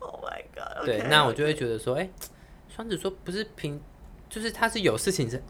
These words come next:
Speaker 2: 要帮忙才来找我这样子，你知道吗？
Speaker 1: 是吗？
Speaker 2: 然后可能，可能私底下又在讲我的什么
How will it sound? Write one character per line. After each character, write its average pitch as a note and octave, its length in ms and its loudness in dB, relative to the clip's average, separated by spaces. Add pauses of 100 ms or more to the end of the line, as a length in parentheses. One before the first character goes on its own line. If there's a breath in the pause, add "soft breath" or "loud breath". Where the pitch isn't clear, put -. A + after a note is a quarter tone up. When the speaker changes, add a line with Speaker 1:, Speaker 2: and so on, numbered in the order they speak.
(100)
Speaker 2:
要 E3 180 12
帮 C3+ 180 8
忙 B2+ 160 4
才 A2 140 4
来 G#2+ 140 2
找 F#2 240 2
我 G2 320 -2
这 G#2 100 -6
样 G2 140 -6
子， - 120 -12
你 F#2 100 -8
知 - 40 -10
道 F#2+ 140 -4
吗？ - 200 -6
Speaker 1:
是 F#4 60 -10
吗？ G#3+ 640 -4
Speaker 2:
然 A#2 120 4
后 D#3 160 6
可 C#3 180 -2
能， G2 360 -4 (480 loud breath)
可 B2 100 2
能 A#2 240 2 (380)
私 - 180 -2
底 C#3 80 6
下 D3 140 8
又 C#3+ 60 10
在 C#3+ 100 10
讲 A2 240 4
我 G2+ 100 4
的 F#2 80 0
什 F#2+ 140 -2
么 F#2 100 -4